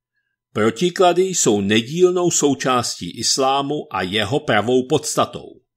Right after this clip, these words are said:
Nejlepším řešením je tento fakt o Koránu přijmout a chápat, že každá strana protikladu je pravdivá podle toho,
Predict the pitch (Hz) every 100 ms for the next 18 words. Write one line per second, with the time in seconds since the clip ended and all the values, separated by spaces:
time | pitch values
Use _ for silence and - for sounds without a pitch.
0 | _ _ _ _ _ - 95 104 151 180
1 | - 104 85 101 - 110 104 117 147 107
2 | 104 - 143 151 120 - 147 - - 120
3 | 127 117 117 98 78 - 104 95 95 131
4 | - - - 95 - 82 76 - 92 -
5 | _ _ _ _ _ - 113 104 156 160
6 | 151 185 196 - 185 175 113 117 95 -
7 | 107 127 139 170 127 110 90 80 95 85
8 | 80 82 120 _ _ _ _ 165 185 208
9 | 135 - 95 90 95 135